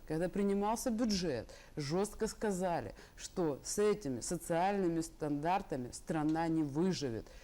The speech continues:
Они нам тогда не поверили. Они проголосовали, они же проголосовали за этот бюджет. Теперь они себя начинают изображать народных героев. А на самом деле получаются народными мстителями, потому что с теми пенсиями и зарплатами, которые они,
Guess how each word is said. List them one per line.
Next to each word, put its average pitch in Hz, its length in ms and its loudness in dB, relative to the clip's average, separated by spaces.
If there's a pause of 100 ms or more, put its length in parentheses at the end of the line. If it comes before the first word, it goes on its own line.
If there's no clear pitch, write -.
(160)
Они 208 180 2
нам 277 140 2
тогда 175 280 -2
не 202 120 0
поверили. 120 500 -2
Они 247 160 4
проголосовали, 247 880 0
они 208 280 2
же 143 300 -4
проголосовали 165 680 0
за 139 120 -2
этот 135 200 -6
бюджет. 123 380 -8 (320)
Теперь 320 420 0 (140)
они 254 260 4
себя 247 340 0
начинают 220 480 -2
изображать 185 520 -2
народных 220 500 0 (300)
героев. 165 520 4 (280)
А 180 60 -2
на 233 100 2
самом 254 360 0
деле 123 280 -2
получаются 208 640 0
народными 190 420 4
мстителями, 143 640 -4 (140)
потому 165 320 -2
что 156 260 -4 (320)
с - 100 -8
теми 165 340 2
пенсиями 147 500 0
и - 20 -2
зарплатами, 147 580 -2
которые 160 420 0
они, 180 580 2